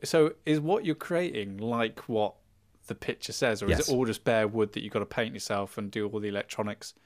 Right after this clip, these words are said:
Speaker 2: No, everything, everything is what you see. Everything that's you see on the cover is what you'll assemble. No painting at all. So, so you get these layers. Some of them are quite sturdy wood,
Speaker 1: Mm-hmm.
Speaker 2: and but you'll get, like, a layer which is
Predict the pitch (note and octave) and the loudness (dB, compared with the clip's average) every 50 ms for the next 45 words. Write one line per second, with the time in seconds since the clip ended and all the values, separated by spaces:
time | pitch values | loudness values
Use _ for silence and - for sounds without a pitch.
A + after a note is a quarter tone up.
0 | _ _ _ _ _ _ - - F2 D#2 D#2 - F2 F2+ E2+ F2+ - - - - | _ _ _ _ _ _ -4 0 2 2 2 4 2 2 2 0 -6 -8 -12 -18
1 | - _ - F#2 F2 F2+ F2 - E2+ D#2+ D#2 F2 E2+ F2+ - - - - E2 - | -12 _ 2 2 2 2 0 0 0 -2 0 0 0 0 0 0 -2 -4 -4 -2
2 | - E2+ D#2+ D#2 D#2 - - - G2+ A2 G#2 G#2 F#2+ G2 F#2+ - - - - - | 0 0 2 2 0 0 2 2 2 2 2 0 0 -2 -4 -6 -10 -14 -14 -6
3 | - G#2 - - F2+ E2+ E2 - - A2+ G2+ F#2+ F2 E2+ - F2+ - - F2+ E2 | -6 -2 2 4 4 4 4 4 4 2 4 4 4 2 2 0 -2 0 2 2
4 | D#2+ D#2+ D#2 D#2 - - D#2+ D#2 D#2 D#2 D#2+ D#2 E2 F2 E2+ E2+ - - E2 D#2+ | 2 2 2 0 0 0 0 0 2 0 0 2 2 4 2 2 2 0 0 0
5 | D2 - E2 D#2+ D#2 - - D#2+ E3+ E3 - - _ - - - - - - - | 0 0 -2 -2 -2 -2 -2 -2 -2 -2 -4 -6 _ -20 -20 -20 -20 -20 -20 -20
6 | - - - - - D#2+ D#2 D#2 - - _ - _ _ _ - - - - - | -16 -10 -4 0 2 2 2 2 0 -4 _ -20 _ _ _ -20 -20 -20 -20 -20
7 | _ _ - - - F#2+ E2+ E2+ F2 F#2 F#2 A#2+ - - A2+ F#2+ G2+ G2+ G2 F#2 | _ _ -10 -2 2 4 4 4 4 4 2 2 2 2 2 4 6 8 8 8
8 | E2 D2+ D2+ D#2 D2+ D2+ - - - - A2+ G#2 G#2+ G2 F#2 F2+ F2+ - F#2 - | 8 6 4 2 2 0 -4 -6 -2 0 2 4 4 6 4 4 2 0 -2 0
9 | - - - F#2 F2 E2 F2 E2 E2 E2 D#2+ D#2 F2 - - - - _ _ _ | 0 0 2 4 4 4 4 2 2 2 2 0 0 -2 -4 -16 -18 _ _ _
10 | _ _ _ _ _ _ _ _ _ - - G2+ A#2 A#2 A2 F2 E2 D#2+ D#2+ - | _ _ _ _ _ _ _ _ _ -8 -8 -6 -4 -2 0 2 2 2 2 2
11 | F#2 - - F2+ F2 E2+ - F#2 - - - F2+ E2+ - E2+ E2 E2+ F2 F2 F2 | 2 2 4 2 2 4 4 2 2 4 2 0 0 2 2 2 4 6 6 6
12 | E2+ D#2 D2+ E2 - - - - F2+ | 4 4 2 -2 -4 -6 -6 -6 -6